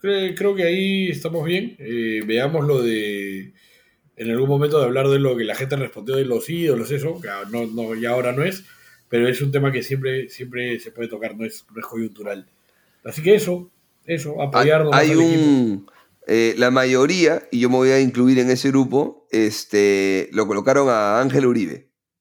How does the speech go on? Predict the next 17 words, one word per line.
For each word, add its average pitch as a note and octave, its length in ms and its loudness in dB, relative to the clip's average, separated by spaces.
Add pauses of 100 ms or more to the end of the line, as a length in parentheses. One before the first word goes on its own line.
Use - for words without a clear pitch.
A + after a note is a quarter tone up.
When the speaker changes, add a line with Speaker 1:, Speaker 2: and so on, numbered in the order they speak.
(1080)
Speaker 2:
Que, G2+ 600 0
Speaker 1:
Sí. - 100 -18
Speaker 2:
pe-, C3 200 0 (300)
pero B2+ 160 4
me B2 100 4
incluyo D#3 280 2
en G3 60 6
el F3+ 60 6
grupo F#3+ 280 4
de F3 100 4
los F3 180 2
que G3+ 340 0
no C3+ 180 6
lo E3+ 100 4
tenía. C3+ 480 0 (580)
Mira. B2 340 2 (680)
Speaker 1:
Ya. B2+ 320 -2